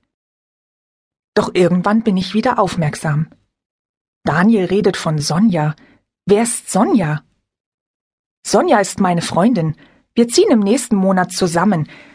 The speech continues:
Ein großes Bett haben wir schon gekauft. Habe ich dir nie von ihr geschrieben? Es fühlt sich an, als ob der Boden unter mir wegbricht.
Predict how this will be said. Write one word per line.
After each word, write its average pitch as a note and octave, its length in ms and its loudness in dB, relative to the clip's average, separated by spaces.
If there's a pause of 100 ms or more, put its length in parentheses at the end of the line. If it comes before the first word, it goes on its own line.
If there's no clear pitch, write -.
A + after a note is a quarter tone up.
(160)
Ein E3+ 200 -2
großes F3+ 500 0
Bett - 300 -4
haben A#3 200 2
wir D4 80 4
schon E4+ 200 0
gekauft. G#3+ 580 -2 (420)
Habe F3 200 0
ich - 100 0
dir F#3 180 0
nie F3 200 0
von F3+ 200 -2
ihr F#3 140 0
geschrieben? E3+ 640 -4 (1300)
Es - 240 -4
fühlt A#3+ 380 -2
sich - 320 -4
an, G3 180 0
als F3+ 220 -2
ob F3 180 -4
der E3 140 0
Boden F3+ 500 0
unter F3 420 -4
mir E3+ 280 -4
wegbricht. - 720 -8